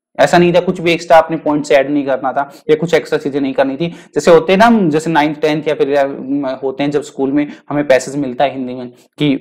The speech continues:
exact वही चीजें उठा के हम paper में लिख देते, तो वही वाला criteria था। तो ये चीज रहती है, और हो सकता है कि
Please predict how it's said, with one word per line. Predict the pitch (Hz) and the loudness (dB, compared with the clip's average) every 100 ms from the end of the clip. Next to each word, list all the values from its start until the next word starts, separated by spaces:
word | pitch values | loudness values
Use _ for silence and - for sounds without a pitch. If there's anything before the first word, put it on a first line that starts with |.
| 131 | -2
exact | 139 170 170 | 0 -2 -2
वही | 135 160 165 | -6 -4 -4
चीजें | 147 143 | -2 -2
उठा | 135 139 | 2 0
के | 147 | 0
हम | 151 | -2
paper | 143 135 135 | -2 0 -2
में | 131 | -4
लिख | 113 | -8
देते, | 110 113 | -10 -8
तो | - 160 | -4 0
वही | 151 165 | 2 4
वाला | 165 151 | 4 4
criteria | 139 131 127 113 104 | 0 -2 -6 -10 -12
था। | - _ _ _ _ _ - | -16 _ _ _ _ _ 0
तो | |
ये | 156 180 | 4 4
चीज | 185 160 | 4 0
रहती | 156 156 | 0 0
है, | 180 | -2
और | 156 | 2
हो | 175 | 2
सकता | 196 - | 2 0
है | |
कि | 180 | 0